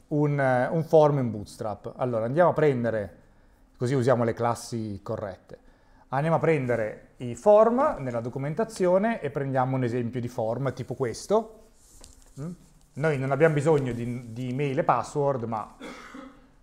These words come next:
possiamo riciclare la struttura quantomeno.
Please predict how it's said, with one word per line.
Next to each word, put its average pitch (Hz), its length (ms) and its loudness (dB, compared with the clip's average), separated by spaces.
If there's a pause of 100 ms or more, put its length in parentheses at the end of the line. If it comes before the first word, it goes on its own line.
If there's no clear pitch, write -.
(240)
possiamo 135 460 0
riciclare 123 580 0
la 113 120 -4
struttura 107 680 -8
quantomeno. 98 560 -14